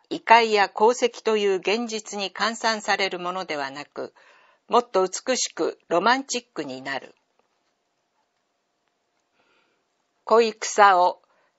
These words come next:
力車に七車、積みて行楽、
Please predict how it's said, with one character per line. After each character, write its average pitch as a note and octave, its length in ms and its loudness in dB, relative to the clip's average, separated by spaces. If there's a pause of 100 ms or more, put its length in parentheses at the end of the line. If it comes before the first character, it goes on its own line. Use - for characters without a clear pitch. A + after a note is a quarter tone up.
(200)
力 C4 480 2
車 A3+ 480 2
に E3 280 -4
七 F3+ 320 -2
車、 D#3+ 600 -4 (500)
積 G#3+ 180 -2
み C4+ 160 -2
て G3+ 220 2
行 F#3+ 380 2
楽、 D3 480 -4